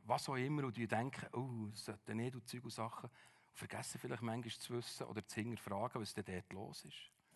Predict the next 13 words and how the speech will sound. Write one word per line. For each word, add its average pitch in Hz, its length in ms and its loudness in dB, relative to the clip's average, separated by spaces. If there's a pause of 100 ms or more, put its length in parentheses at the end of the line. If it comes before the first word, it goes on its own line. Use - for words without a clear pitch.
(140)
Oder 104 220 2
was 101 160 0
ist 95 100 -4
die - 40 -12
Geschichte - 440 -4
dahinter? 107 420 -6 (2250)
Was - 200 -2
die - 320 0
Pharisäer 123 460 12
hier 147 140 8
machen, 139 240 6
ist 113 100 2
herzlos. 127 800 0